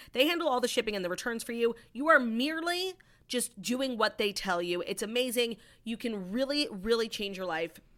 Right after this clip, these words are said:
It's free to join. It's not just a trial offer.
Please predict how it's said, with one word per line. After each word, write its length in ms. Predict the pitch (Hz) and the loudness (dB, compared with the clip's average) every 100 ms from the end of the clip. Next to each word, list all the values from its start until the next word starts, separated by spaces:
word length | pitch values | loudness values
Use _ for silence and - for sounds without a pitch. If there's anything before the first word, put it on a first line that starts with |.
| - - - - - | -20 -20 -18 -16 -6
It's 200 | 214 - | -6 -2
free 180 | 285 302 | 0 0
to 80 | |
join. 340 | 254 214 196 185 | 0 0 0 -2
It's 140 | 185 | -2
not 160 | 208 214 | -2 -2
just 180 | 247 277 | -4 -8
a 40 | |
trial 360 | - 190 175 151 | 0 2 2 2
offer. 380 | 165 175 175 | 0 0 -2